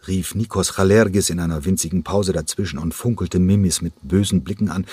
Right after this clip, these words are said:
"Die anderen Gäste wollen in Ruhe essen und reden."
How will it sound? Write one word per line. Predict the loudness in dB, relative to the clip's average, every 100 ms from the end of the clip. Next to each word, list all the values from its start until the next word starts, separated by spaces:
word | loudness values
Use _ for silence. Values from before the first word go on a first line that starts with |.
| -8 0
"Die |
anderen | 4 4 4
Gäste | 4 2 2 2
wollen | 2
in | 2
Ruhe | 0 4 4
essen | 2 0 2
und | 2 2
reden." | 2 4 4 4 4